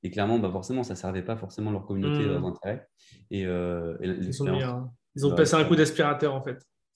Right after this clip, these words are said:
Speaker 1: Ouais, clairement, ouais, ils ont passé un coup d'aspirateur et surtout, en fait, c'était trop risqué. En fait, ça devenait trop risqué de faire du, du follow and follow
Speaker 2: Ok.
Speaker 1: parce que si ton compte avait un gros compte,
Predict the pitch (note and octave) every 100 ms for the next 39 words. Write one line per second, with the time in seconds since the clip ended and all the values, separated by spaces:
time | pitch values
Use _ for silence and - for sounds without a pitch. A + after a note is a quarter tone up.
0 | _ A2+ C3+ D3+ C#3 C#3 D3 G#2 F#2 G2
1 | G#2 A2+ A2 A2 G#2+ G#2+ G#2+ D3+ A#2 -
2 | C3+ B2 C3 - E3 - A2+ G#2 - G#2+
3 | G#2+ F#2+ F#2+ F#2+ - A2+ A2 A2+ G2+ F2+
4 | F#2 F2+ F2+ G2 F#2+ - B2+ D3+ - -
5 | D3+ - G2 A#2+ A2 B2 B2+ A#2 C3+ A2+
6 | G#2+ G#2+ A#2+ A#2 D3+ F3